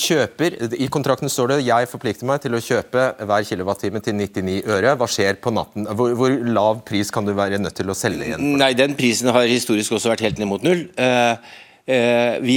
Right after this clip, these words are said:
Speaker 2: har gjort i hvert fall beregninger ut fra historiske data, og, og hvis du inngår en såkalt fastprisavtale, som en bedrift tror han skal betale, eh, åtteognitti øre for,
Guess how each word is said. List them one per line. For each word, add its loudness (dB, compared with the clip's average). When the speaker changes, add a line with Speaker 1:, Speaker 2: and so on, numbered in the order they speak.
Speaker 2:
har 4
gjort 0
i 4
hvert -2
fall 0
beregninger 0
ut -6
fra 2
historiske -2
data, 2
og, 2
og -2
hvis -4
du 0
inngår 0
en -2
såkalt -2
fastprisavtale, 0
som 0
en 0
bedrift 0
tror 0
han -6
skal -4
betale, 0
eh, -6
åtteognitti -2
øre 0
for, 2